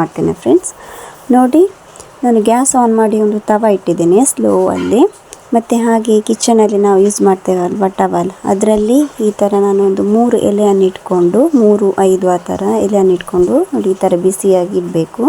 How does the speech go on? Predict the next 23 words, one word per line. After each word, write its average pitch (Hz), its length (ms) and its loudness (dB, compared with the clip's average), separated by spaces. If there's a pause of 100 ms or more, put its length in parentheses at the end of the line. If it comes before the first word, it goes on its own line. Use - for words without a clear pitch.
(1300)
ಮತ್ತು 240 280 -2
ನಮ್ಮ 240 160 0 (160)
ಕೈಗೆ 226 380 0 (100)
ನೋಡಬೇಕು 208 480 0
ಎಷ್ಟು 190 260 -6
ಬಿಸಿ 185 300 0
ಇದೆ 165 220 0
ಅಂತ. - 200 -4 (640)
ಅದರಿಂದ 226 480 2
ಅವರಿಗೆ 208 480 0
ನೋಡಿ 196 220 2 (340)
ಶಾಖ 226 240 0 (140)
ಕೊಡಬೇಕು 160 500 -4
ಈ - 20 -4 (120)
ಥರ 175 100 -4 (960)
ಎದೆಗೆ, 180 520 0 (640)
ಮತ್ತು 175 320 -2
ಬೆನ್ನಿಗೆ, 175 580 0 (220)
ಮತ್ತು 175 220 -6 (100)
ಕಂಕುಳದ 175 580 -4
ಕೆಳಗಡೆ, 165 480 -2 (320)
ಮತ್ತು 175 320 -4 (800)
ಕುತ್ತಿಗೆಗೆ, 190 640 0